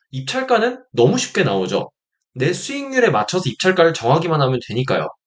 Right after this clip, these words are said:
물론 여기에 플러스 알파로 조금 경쟁을 피하는 방법이나 이런 것까지 아셔야 되긴 하는데 그 부분도 오늘 제가 영상에서 같이 다뤄드릴게요. 경쟁이 심하지 않은 물건을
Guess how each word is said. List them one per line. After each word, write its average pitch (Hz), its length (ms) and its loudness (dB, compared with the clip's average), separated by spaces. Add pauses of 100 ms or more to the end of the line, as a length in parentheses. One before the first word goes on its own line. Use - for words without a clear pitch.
(720)
물론 160 560 -2 (500)
여기에 180 460 0
플러스 254 360 -2
알파로 117 760 0 (340)
조금 220 300 -4
경쟁을 190 580 2
피하는 254 340 2
방법이나 156 520 2
이런 127 240 0
것까지 185 580 0 (120)
아셔야 196 380 2
되긴 160 220 4
하는데 160 420 2 (380)
그 240 180 -4
부분도 147 480 0
오늘 139 240 0
제가 117 240 0
영상에서 151 520 2
같이 190 560 -2
다뤄드릴게요. 135 760 -2 (300)
경쟁이 190 840 0 (260)
심하지 240 460 0
않은 143 320 2
물건을 123 500 0